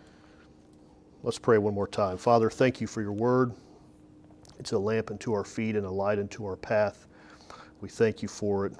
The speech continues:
We know that your Spirit is here right now, illuminating our hearts and our minds with your understanding of your word. We pray that you touch us in these next few moments. In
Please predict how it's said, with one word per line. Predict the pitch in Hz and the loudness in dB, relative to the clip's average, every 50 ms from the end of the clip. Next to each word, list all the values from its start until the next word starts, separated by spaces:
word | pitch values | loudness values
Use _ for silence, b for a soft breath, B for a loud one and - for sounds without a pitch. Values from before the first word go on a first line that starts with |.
| - | -8
We | 104 98 | -6 -4
know | 98 104 107 104 | 0 0 0 0
that | 113 | 0
your | 120 104 101 | -2 -6 -6
Spirit | - - - - - 120 113 113 110 107 | -8 -10 -6 -2 0 0 2 2 0 -2
is | 101 - | -4 -4
here | - - 117 107 107 | -4 -2 -2 0 0
right | 104 107 104 107 107 104 | 0 0 0 0 -2 -2
now, | 101 101 101 98 98 98 | -4 -4 -4 -2 -2 -4
illuminating | 95 101 110 117 113 113 110 107 104 104 107 101 | -2 -2 0 0 0 0 0 0 -2 -2 -2 -4
our | 98 95 | -4 -6
hearts | - - - 123 117 110 110 - - - - | -4 0 4 4 4 4 2 -2 -6 -8 -8
and | - 104 | -8 -6
our | 101 98 98 95 | -6 -6 -6 -4
minds | 98 101 104 107 107 107 104 104 104 104 - - B B B B B B B | -4 -2 -2 0 0 -2 -2 -4 -4 -6 -8 -12 B B B B B B B
with | - 101 - 104 | -10 -8 -6 -2
your | 104 117 120 113 113 | 0 2 2 2 2
understanding | 110 104 104 - - - - 107 101 98 98 | 2 0 -4 -6 -4 -2 -2 -2 -2 -2 -4
of | 95 90 | -6 -8
your | 95 95 92 | -8 -8 -8
word. | 90 92 95 95 95 92 92 90 90 - - B B B B B B B - | -8 -6 -6 -6 -4 -4 -6 -8 -10 -14 -20 B B B B B B B -18
We | - | -6
pray | - - 104 101 | -2 0 0 0
that | 98 95 - - - | 0 -4 -6 -10 -12
you | 90 | -12
touch | - - - 117 110 - 117 | -4 0 0 0 0 0 -2
us | 107 - - | -2 -2 -4
in | 107 | -6
these | 101 95 92 | -8 -6 -4
next | 104 101 101 - - | -4 -4 -4 -6 -8
few | - - 107 92 | -8 -8 -6 -6
moments. | 92 90 90 87 92 90 - - - | -6 -8 -8 -8 -8 -10 -10 -12 -14
In | - - | -14 -16